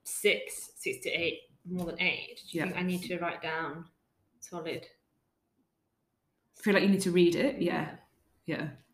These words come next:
Speaker 1: Okay.
Speaker 2: Um, tell me about histological subtypes of lung cancer. Let's do that.
Speaker 1: We were doing that already a bit, weren't we?
Speaker 2: Sort of, yeah, yeah, yeah.
Speaker 1: Yeah, so, um,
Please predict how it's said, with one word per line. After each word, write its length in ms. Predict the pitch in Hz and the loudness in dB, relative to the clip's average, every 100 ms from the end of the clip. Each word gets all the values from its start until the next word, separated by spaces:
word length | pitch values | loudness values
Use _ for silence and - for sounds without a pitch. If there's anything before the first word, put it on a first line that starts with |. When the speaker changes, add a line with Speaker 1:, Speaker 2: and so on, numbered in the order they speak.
| - | -20
Speaker 1:
Okay. 460 | - _ _ - - - - - | -20 _ _ -2 -2 -14 -14 8
Speaker 2:
Um, 460 | 233 226 226 - - - - | 12 12 12 8 -4 -6 6
tell 240 | 262 302 | 12 12
me 100 | 294 | 12
about 680 | 294 190 151 190 - - - _ _ _ _ _ _ _ _ _ _ _ | 12 12 12 10 8 0 -12 _ _ _ _ _ _ _ _ _ _ _
histological 840 | - 254 254 - 220 208 - - 165 | 4 8 8 8 8 6 6 0 2
subtypes 560 | 180 165 - 151 - | 2 0 0 -2 -2
of 60 | - | 0
lung 200 | 151 156 | 0 2
cancer. 500 | 151 147 147 147 - _ _ _ - | -2 0 0 -2 -4 _ _ _ -2
Let's 160 | 185 180 | 0 2
do 160 | 170 165 | 2 4
that. 260 | 165 - | 2 0
Speaker 1:
We 100 | 226 | -2
were 80 | 220 | 0
doing 360 | 220 208 - - - | 4 4 2 -4 -8
that 240 | 185 - 190 | -6 -4 -2
already 300 | 190 196 - | 0 0 -2
a 40 | |
bit, 160 | - - | -4 -6
weren't 180 | - 180 | -8 0
we? 100 | 202 | 8
Speaker 2:
Sort 200 | 330 - | 10 10
of, 120 | 220 | 12
yeah, 240 | 196 - | 10 8
yeah, 120 | 208 180 | 8 10
yeah. 100 | 170 | 10
Speaker 1:
Yeah, 160 | - | 6
so, 340 | - 196 190 190 - | 0 0 0 -4 0
um, 440 | 190 185 185 180 | 0 2 0 -4